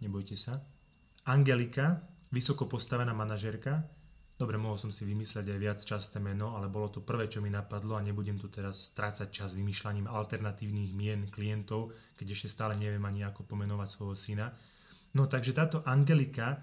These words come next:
si všimla, že počas pracovného týždňa sa cíti preťažená a fakt, že nadmieru vystresovaná. Cez mindfulness cvičenia v spojitosti s písaním denníka zistila,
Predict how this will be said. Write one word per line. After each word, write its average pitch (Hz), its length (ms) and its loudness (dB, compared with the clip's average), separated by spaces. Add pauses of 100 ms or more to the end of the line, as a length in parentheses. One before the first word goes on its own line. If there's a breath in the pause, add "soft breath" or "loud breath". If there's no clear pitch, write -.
(140 loud breath)
si - 160 2
všimla, 120 640 2
že 120 80 0
počas - 320 0
pracovného 151 640 4
týždňa 110 560 -2 (160 loud breath)
sa - 160 0
cíti 147 320 0
preťažená 123 800 0
a - 80 -10
fakt, 143 320 -2
že 101 160 -4
nadmieru 123 480 0
vystresovaná. 98 800 0 (400 soft breath)
Cez 117 160 4
mindfulness 151 560 6
cvičenia 110 560 -2
v - 80 6
spojitosti 117 480 2
s - 160 2
písaním 113 480 2
denníka 101 560 -2
zistila, 107 640 2